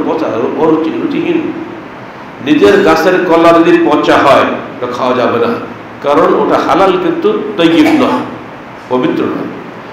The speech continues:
অন্যের চুরি করা কলা সুন্দর উত্তম হলেও ওটাও খাওয়া যাবে না, কারণ ওটা পবিত্র হলেও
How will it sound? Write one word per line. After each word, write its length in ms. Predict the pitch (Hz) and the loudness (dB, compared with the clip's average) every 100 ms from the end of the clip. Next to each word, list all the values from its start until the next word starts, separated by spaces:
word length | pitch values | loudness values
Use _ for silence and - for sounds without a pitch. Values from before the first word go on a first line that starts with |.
| - - - | -18 -16 -2
অন্যের 580 | 147 - 196 190 185 - | 2 4 4 4 4 2
চুরি 260 | 202 220 220 | 2 2 4
করা 180 | 202 180 180 | 4 4 4
কলা 320 | 151 123 - - - - - - | 2 2 -2 -4 -10 -14 -16 -6
সুন্দর 400 | 180 180 175 165 165 160 - - - - | -2 0 2 2 2 0 -6 -8 -12 -2
উত্তম 340 | 185 185 220 | 0 2 4
হলেও 460 | 196 160 170 165 170 165 - | 4 4 4 4 2 -2 -6
ওটাও 300 | 151 180 185 180 | -2 -2 -2 -2
খাওয়া 180 | 139 131 120 | -2 0 0
যাবে 200 | 110 113 | -2 -2
না, 80 | 104 - - - | -2 -4 -10 -8
কারণ 140 | 135 135 | -2 -2
ওটা 280 | 135 156 156 156 135 - - - - - | 2 2 2 0 -4 -10 -14 -14 -14 -4
পবিত্র 480 | 139 175 175 185 202 | 0 2 2 2 4
হলেও 400 | 160 156 185 | 6 4 4